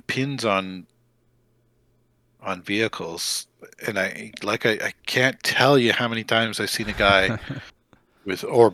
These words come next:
Speaker 1: me being that guy, one pin and just, "Oh, well, my tank is now doing nothing." It's just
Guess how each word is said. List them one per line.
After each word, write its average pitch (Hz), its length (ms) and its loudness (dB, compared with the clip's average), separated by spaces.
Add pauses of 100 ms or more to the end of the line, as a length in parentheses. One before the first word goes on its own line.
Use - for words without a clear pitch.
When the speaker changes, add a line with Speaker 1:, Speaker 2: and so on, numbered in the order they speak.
(160)
Speaker 1:
me 117 220 -2
being 110 340 -4
that 92 240 2
guy, 87 240 0 (140)
one 104 300 -2
pin 87 400 -4 (200)
and 95 200 -6
just, - 500 -2
"Oh, 127 260 4 (220)
well, 131 200 6
my 113 160 -2
tank 123 340 0
is 104 160 -4
now 107 220 0
doing 95 340 -4
nothing." - 340 -8
It's - 180 -4
just 98 200 -8